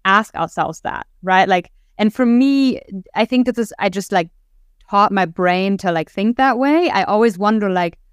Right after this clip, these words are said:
what works better for me, like, for how I wanna live my life, right? And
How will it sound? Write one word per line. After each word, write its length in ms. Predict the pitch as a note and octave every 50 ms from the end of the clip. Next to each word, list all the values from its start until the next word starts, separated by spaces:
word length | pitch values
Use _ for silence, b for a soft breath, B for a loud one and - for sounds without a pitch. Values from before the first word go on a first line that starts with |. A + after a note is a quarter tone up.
| _ _ -
what 300 | F#3 F3+ G#3 A3+ G#3 -
works 480 | G3 G3 G3 G3 G3 G3+ - - - _ -
better 280 | - F#3 F#3+ F#3+ F3+ E3
for 200 | - - F3+ -
me, 260 | - - - - -
like, 200 | - - - - _ _ _ _ _ _ _ _ -
for 120 | A3 G3+
how 180 | F3 G3+ G3+ G#3
I 260 | - F#3 G3 G#3 A3+
wanna 280 | A3+ G#3+ G3+ G3 F#3+
live 160 | F#3 F3+ F3 E3+
my 180 | F3+ E3+ E3
life, 240 | D#3+ - - - - -
right? 320 | F3 E3+ E3 E3+ F#3 F#3+
And 220 | - F3 E3+ E3